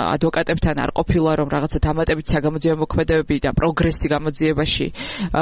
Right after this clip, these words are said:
დანახული, ა, ყოფილიყო. ა, ეს, ა, შემთხვევა, რა თქმა უნდა, არის, ა, ძალიან ისეთი მაგალითი, მძიმე, მაგრამ ამავე დროს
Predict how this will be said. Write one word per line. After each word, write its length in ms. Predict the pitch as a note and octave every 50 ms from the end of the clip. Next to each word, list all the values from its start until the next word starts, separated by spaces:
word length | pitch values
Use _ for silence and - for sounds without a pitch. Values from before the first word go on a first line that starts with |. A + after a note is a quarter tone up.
| D#3+ D#3
დანახული, 680 | - D#3+ D#3 D#3 E3 E3+ - - E3+ D#3 D3 C3+ C#3
ა, 160 | - E2+ - - F#2
ყოფილიყო. 640 | - - F3+ - - G3+ F#3+ F#3+ G3+ - - - B3 C4+ - - - - - - -
ა, 160 | - - F#3 F#3+ F#3 F3+ - -
ეს, 220 | - A3+ B3 - - - -
ა, 140 | A3 G3+ F#3 F3+ F#3
შემთხვევა, 720 | F3+ - - A3+ G3+ G3+ - - - G3+ E3+ D3+ C#3+ C#3
რა 160 | C#3 D3 D#3+ E3
თქმა 220 | - - - G3 F3
უნდა, 180 | D#3+ - D3+ D3
არის, 300 | D3 D#3+ G3 A3 - -
ა, 160 | - - D#3+ D#3+ D#3+ D#3+ - - - - - - - - - - - - - - - - - -
ძალიან 420 | - F3 E3 E3 F3 F#3 G3+ F#3+
ისეთი 260 | F3 - E3 D#3+ - -
მაგალითი, 600 | D#3+ D#3+ D#3 - E3 D#3 D#3 D#3+ - - - A#3+ A#3+
მძიმე, 440 | G3+ C#3+ C#3 - F3 F#3+ F#3+ F3 E3
მაგრამ 320 | D#3+ D#3+ D#3 D#3+ D#3+ D3+ D3+
ამავე 340 | D#3 D#3+ E3+ F3 E3 D#3+ D#3
დროს 240 | - D#3 D#3 -